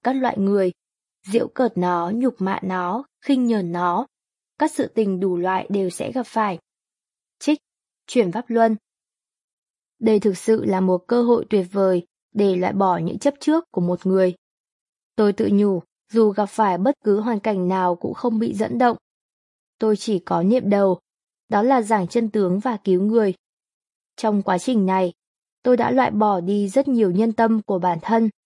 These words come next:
ví dụ như tâm giữ thể diện, tâm sợ bị chỉ trích,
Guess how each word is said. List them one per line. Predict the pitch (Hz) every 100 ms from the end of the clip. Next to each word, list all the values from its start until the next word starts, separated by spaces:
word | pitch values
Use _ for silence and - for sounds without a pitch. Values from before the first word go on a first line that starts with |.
| _ _ _ _ _
ví | 208
dụ | 208 269 -
như | 208 220
tâm | - 208 202
giữ | 226 262
thể | 262 202
diện, | 165 202 - _ _ _ _ _
tâm | 254 247
sợ | 254 240
bị | 208 220
chỉ | - 208
trích, | - 285